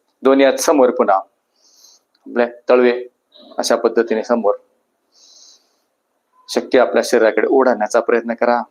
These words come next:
त्याच्यानंतर खाली थोडा वेळ थांबा. पुन्हा श्वास घेत वरती आणा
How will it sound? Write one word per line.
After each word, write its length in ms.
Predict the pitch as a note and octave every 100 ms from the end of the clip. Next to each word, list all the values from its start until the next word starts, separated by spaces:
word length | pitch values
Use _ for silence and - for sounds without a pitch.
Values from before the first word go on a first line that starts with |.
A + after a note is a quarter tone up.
| _ _
त्याच्यानंतर 420 | - A#2+ A2 A2+ A#2
खाली 280 | - G2+ G#2 - _ _ _ _ _ _ _ _ _ _ _ _ _ _ _ _ _ _ _ _ _ _ _ _ _ _ _
थोडा 220 | - B2+ B2+
वेळ 140 | B2+
थांबा. 320 | C3 C3+ A2 G#2+ - _ _ _ _ _ - - - - - _ _ _ _ _ _ _ _ _ _ _ _ _ -
पुन्हा 140 | C3+
श्वास 600 | B2+ - - A#2+ A2+ G#2+ A#2
घेत 180 | A2+ A2+
वरती 280 | A2+ A2 A#2
आणा 160 | A2